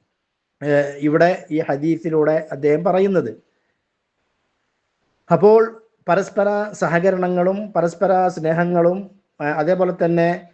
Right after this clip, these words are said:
ഏഹ്, പരസ്പരമായ ഇടപെടലുകളും ആവശ്യങ്ങൾ നിർവഹിച്ചു കൊടുക്കലും ഇങ്ങനെയുള്ള എന്തെല്ലാം കാര്യങ്ങൾ അയൽവാസികളോട് വേണ്ടതുണ്ടോ അത് നാൽപതോളം വീടുകൾ വരുന്ന ചുറ്റള-, പിന്നെ ചുറ്റിൽ ആ അളവിൽ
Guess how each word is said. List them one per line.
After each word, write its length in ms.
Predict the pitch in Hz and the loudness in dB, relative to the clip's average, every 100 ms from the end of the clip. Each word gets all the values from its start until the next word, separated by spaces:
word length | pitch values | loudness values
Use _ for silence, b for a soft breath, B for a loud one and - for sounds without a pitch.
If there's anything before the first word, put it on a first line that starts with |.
| _ _ - | _ _ -10
ഏഹ്, 360 | 143 147 156 156 | -6 -4 -6 0
പരസ്പരമായ 720 | 165 123 - 143 175 175 175 170 | 2 2 2 2 2 0 0 0
ഇടപെടലുകളും 1080 | 156 160 151 175 180 180 170 165 165 196 - _ _ _ _ | 0 0 2 2 2 2 2 2 2 -2 -10 _ _ _ _
ആവശ്യങ്ങൾ 540 | 151 165 185 190 180 180 | 2 4 4 0 -4 0
നിർവഹിച്ചു 400 | 160 175 175 185 | 0 0 0 -2
കൊടുക്കലും 640 | 165 156 151 160 175 214 - _ _ _ _ _ _ - | -2 -4 -2 -2 -2 -4 -14 _ _ _ _ _ _ -6
ഇങ്ങനെയുള്ള 720 | 170 214 226 220 226 240 233 208 | 0 2 4 4 2 0 -6 -10
എന്തെല്ലാം 560 | 185 180 196 214 226 214 | -6 -2 0 0 -2 0
കാര്യങ്ങൾ 400 | 190 190 202 220 | 0 0 -2 0
അയൽവാസികളോട് 1000 | 180 175 185 190 185 196 190 196 196 202 | 0 0 0 -2 -2 -2 0 0 0 0
വേണ്ടതുണ്ടോ 600 | 208 170 175 175 165 170 | 0 0 0 -2 0 0
അത് 280 | 175 180 170 | 0 -2 0
നാൽപതോളം 800 | 170 170 190 208 214 220 233 240 | -2 0 0 2 4 4 0 -2
വീടുകൾ 480 | 202 196 196 214 214 | -2 -2 0 0 -2
വരുന്ന 320 | 196 185 208 | -2 -4 -4
ചുറ്റള-, 440 | 185 170 185 185 | -6 -4 -2 -2
പിന്നെ 320 | 170 170 165 156 | -2 -2 -2 -2
ചുറ്റിൽ 480 | 165 156 185 156 | -4 -4 0 0
ആ 280 | 165 190 175 | 2 2 2
അളവിൽ 440 | 165 170 220 139 | 2 2 0 -2